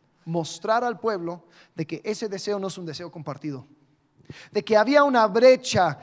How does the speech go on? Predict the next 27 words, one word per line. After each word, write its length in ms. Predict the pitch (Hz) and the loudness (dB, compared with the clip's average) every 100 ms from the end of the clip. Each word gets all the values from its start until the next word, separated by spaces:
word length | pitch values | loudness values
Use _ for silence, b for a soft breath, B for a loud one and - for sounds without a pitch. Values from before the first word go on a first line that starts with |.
| B B | B B
entre 460 | 226 247 240 220 | -2 0 0 2
lo 220 | 208 220 214 | 4 2 4
que 340 | 214 214 214 | 6 6 2
decían 640 | 180 202 - 262 285 277 247 | 0 0 0 0 4 4 4
o 60 | |
lo 100 | 226 | 0
que 120 | 202 | -2
sabían 720 | - 214 214 269 269 269 262 - - - | -2 2 2 2 2 0 -4 -14 -20 -6
Israel, 640 | 214 156 214 233 247 254 | -6 0 4 6 6 4
los 180 | 233 165 | 2 -4
isra-, 260 | 175 196 - | -4 -6 -4
los 200 | 185 170 | -6 -6
israelitas, 580 | 170 175 202 233 226 196 | -6 -4 -4 -4 -4 -6
los 100 | 180 | -8
judíos, 480 | 180 208 240 240 - B B | -6 -2 0 0 -2 B B
y 560 | 254 277 294 - - - _ _ _ _ _ - | 0 0 0 -8 -20 -20 _ _ _ _ _ -4
lo 200 | 202 214 | -2 0
que 240 | 214 240 | 4 6
ellos 400 | 240 240 226 - - | 6 2 0 -6 -6
hacían 680 | 190 - 247 233 226 208 - _ | -6 -4 -2 -2 -4 -6 -16 _
y 80 | 196 | -14
practicaban. 880 | 160 214 202 214 156 202 170 135 120 _ _ _ _ _ _ b b b b b b b _ - | -2 -2 -2 -6 0 2 2 -2 -10 _ _ _ _ _ _ b b b b b b b _ -8
Y 80 | 233 | -2
si 160 | 269 | 0
bien 240 | 262 285 285 | 2 2 2
ellos 340 | 294 285 262 | 2 0 4
hablaban 760 | 240 233 285 320 262 220 214 | 2 6 8 10 8 2 -2